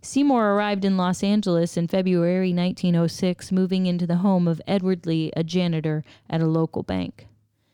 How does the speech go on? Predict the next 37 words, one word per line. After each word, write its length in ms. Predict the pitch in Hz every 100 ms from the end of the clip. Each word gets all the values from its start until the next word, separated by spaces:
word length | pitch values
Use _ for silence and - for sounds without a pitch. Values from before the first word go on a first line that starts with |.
| _ _ _ _ _ 175
Bishop 340 | 220 - 196
Seymour 380 | - 220 196 175
began 380 | 175 180 170 175
ministry 440 | 190 185 - 170
with 180 | 160 156
a 60 |
prayer 360 | 156 - 208 202
group 380 | 165 160 165 - - - -
that 140 | 185
had 180 | 190 175
been 220 | 190 190
meeting 340 | 202 233 202 185
regularly 720 | 233 226 196 170 160 165 165
at 120 | 170
the 100 | 170
home 320 | 170 190 170
of 140 | 165
Richard 400 | 190 208 226 220 -
and 240 | 170 165
Ruth 300 | 185 196 - -
Asbury 840 | 156 - 165 156 147 151 147 _ -
at 260 | 165 - -
two 180 | - 226
fourteen 680 | - 190 - - 170 170 160 _ 170
North 360 | 160 160 - -
Bonnie 280 | 147 156 156
Brae. 360 | 147 123 131 - _ _ _ _ _ _ _ - - - - _
As 140 | 202 185
the 80 | 214
group 280 | 247 285
sought 280 | - 247 214
God 280 | 202 196 190
for 140 | 202
revival, 560 | 190 175 180 185 185 185
their 140 | 170
hunger 360 | 160 185 180 175
intensified. 920 | - 165 - 170 - 165 151 151 160